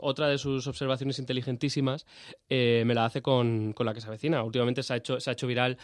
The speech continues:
que ha hablado mal de La que se avecina y tal. Ella en el libro cuenta que, que ve una diferencia precisamente con esa, eh, en Aquí no hay quien viva los personajes son más humanos, son más vulnerables,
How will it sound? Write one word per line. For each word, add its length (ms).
que 100
ha 80
hablado 320
mal 160
de 60
La 100
que 80
se 100
avecina 420
y 40
tal. 180
Ella 320
en 100
el 100
libro 280
cuenta 320
que, 580
que 100
ve 100
una 120
diferencia 680
precisamente 440
con 160
esa, 380
eh, 920
en 160
Aquí 120
no 80
hay 40
quien 100
viva 160
los 80
personajes 380
son 160
más 200
humanos, 380
son 140
más 140
vulnerables, 640